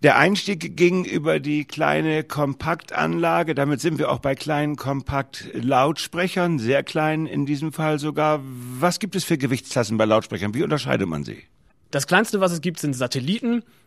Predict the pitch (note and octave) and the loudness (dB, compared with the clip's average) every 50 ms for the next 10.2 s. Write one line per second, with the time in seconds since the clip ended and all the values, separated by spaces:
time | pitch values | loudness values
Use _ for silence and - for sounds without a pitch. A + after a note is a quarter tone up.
0 | - - - D3+ D3+ D3+ D3 D3 C#3+ C#3+ C#3 C3 - - - D3 D3 D3 D#3+ - | -12 -2 2 4 6 6 4 4 2 0 -2 -4 -8 -12 -6 -2 0 0 0 -2
1 | - - E3+ D#3+ E3 E3 D#3 D#3 B2+ C3+ A#2 B2+ C3+ A#2+ A#2+ C3 B2 - C3+ C3 | -4 -2 -2 0 2 2 2 2 0 -2 -4 -4 -4 -4 -2 -4 -2 -2 -2 -2
2 | C#3 D3+ F#3 G3+ - - - E3+ E3+ D#3 C#3+ - D#3 D3+ - - D3+ D3 D#3 E3+ | 2 4 2 2 2 0 -4 -4 -4 -4 -4 -4 -6 -6 -4 -2 0 2 2 2
3 | E3+ - D3+ D3 C#3 C3 C#3+ C#3 C#3+ C#3 C3+ B2+ B2 A#2 - - D#3+ E3+ F#3 - | 2 2 2 2 2 2 2 0 0 0 -2 -2 -2 -4 -4 -2 -2 -2 -2 -2
4 | F#3 E3 F3+ F3 D#3+ D#3+ D#3 D#3 D3 C#3+ D3 C#3+ - - C#3+ C3 C3 C#3 C3+ C3 | -6 -2 -2 -2 0 0 -2 -2 -2 -6 -6 -8 -6 -4 -2 -2 -2 -2 -2 -2
5 | C3+ C3+ C3+ C3+ - - - - - - - - - - - - - C#3+ C#3+ D3 | -2 -2 -4 -4 -6 -10 -20 -20 -20 -20 -20 -20 -20 -20 -10 -4 -2 0 0 0
6 | C#3+ - C#3 C3 B2+ B2+ A#2 - _ - - C3+ A#2+ A#2 D3 C3+ D3+ D#3 C#3 C3 | -2 -2 -4 -4 -4 -4 -6 -8 _ -8 -6 -6 -4 0 2 4 4 4 2 0
7 | - - B2+ A#2 - E3 F3 - F#3 E3 E3 - - - - E3 D3 - D#3 D#3 | -4 -6 -8 -6 -4 -4 -4 0 2 0 0 0 -2 -8 -8 -8 -4 -2 -2 -2
8 | D#3 - - - - - C#3 B2+ - - F3+ F#3 - - C3+ - - - C3+ F3+ | -2 -4 -8 -18 -18 -14 -14 -14 -12 -8 -10 -8 -4 -4 -4 -4 -2 2 2 4
9 | A3 A#3+ A3 G#3 G3+ G3 G3 G3+ F#3+ - F#3 F#3 F#3 - - F3+ E3 D#3 D#3+ D#3+ | 4 4 2 4 4 2 2 2 -2 -2 -2 -4 -2 -2 -2 -2 0 2 2 2
10 | D#3+ D#3 D#3 D#3 | 2 2 0 0